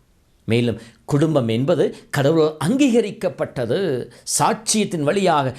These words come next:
கடவுள் துணை புரியக்கூடியது. மலாக்கி புத்தகம் இரண்டு பதினான்கில் படிக்கின்ற பொழுது, "இளமையிலே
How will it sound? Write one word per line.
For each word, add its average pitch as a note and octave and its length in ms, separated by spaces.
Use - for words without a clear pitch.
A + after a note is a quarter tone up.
கடவுள் F3+ 600
துணை B3 340
புரியக்கூடியது. D#3 1080
மலாக்கி C#3 400
புத்தகம் A#2+ 260
இரண்டு E3+ 260
பதினான்கில் C#3 480
படிக்கின்ற C3 400
பொழுது, A#2+ 220
"இளமையிலே D3+ 600